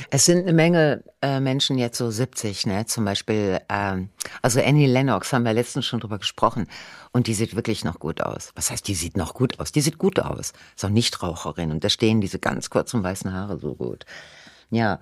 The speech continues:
und dann aber auch, äh, Oprah Winfrey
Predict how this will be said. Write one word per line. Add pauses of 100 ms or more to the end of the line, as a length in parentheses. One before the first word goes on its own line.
(180)
und
dann
aber
auch,
äh,
Oprah
Winfrey